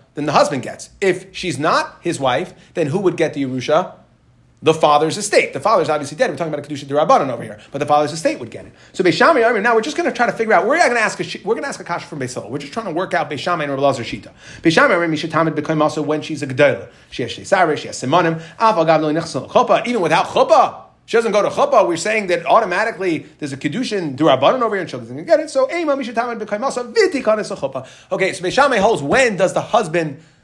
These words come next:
Yarshin her? When she becomes a full Gedolah wife.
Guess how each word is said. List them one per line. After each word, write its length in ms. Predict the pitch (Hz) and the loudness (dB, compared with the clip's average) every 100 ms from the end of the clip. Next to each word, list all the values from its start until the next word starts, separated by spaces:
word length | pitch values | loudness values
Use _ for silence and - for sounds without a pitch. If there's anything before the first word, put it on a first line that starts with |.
| _ - | _ -4
Yarshin 380 | 147 165 170 190 | 2 2 0 -2
her? 240 | 226 262 | 0 0
When 220 | 196 311 320 | 2 0 0
she 100 | 269 | -6
becomes 400 | 269 269 233 - | -2 0 0 -4
a 100 | 220 | -4
full 640 | 196 - 277 233 220 214 - | -4 4 4 6 0 -4 -8
Gedolah 500 | - 180 220 202 175 | -4 4 4 4 2
wife. 380 | 160 135 - _ | -2 -6 -10 _